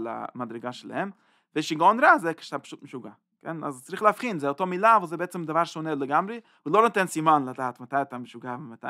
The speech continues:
אתה, אה, משוגע נביא, אבל הוא כן נותן, כן טוען שזה בעצם דברים מאוד שונים שלא קשורים בכלל, אה, אחד לשני.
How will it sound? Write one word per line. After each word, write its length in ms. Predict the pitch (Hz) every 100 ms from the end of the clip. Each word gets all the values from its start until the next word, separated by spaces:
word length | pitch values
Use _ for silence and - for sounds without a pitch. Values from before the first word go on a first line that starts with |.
| 127
אתה, 480 | 117 113 113 113 110 _ _ _ _ _
אה, 260 | 120 113 113
משוגע 400 | 117 - 127 123
נביא, 340 | 120 120 202 - _ _ _ _
אבל 320 | - 131 135
הוא 240 | 139 143 139
כן 160 | 185 190
נותן, 260 | 190 208 190 _
כן 180 | 190 196
טוען 240 | 185 190
שזה 260 | 170 151 160
בעצם 280 | 165 170 151
דברים 260 | 147 165
מאוד 180 | 156 156
שונים 380 | 156 143 151 147 _
שלא 260 | - 127 139
קשורים 380 | - 135 127 120
בכלל, 380 | - 123 117 - -
אה, 320 | 120 110 110
אחד 240 | 113 117 120
לשני. 420 | 117 - 113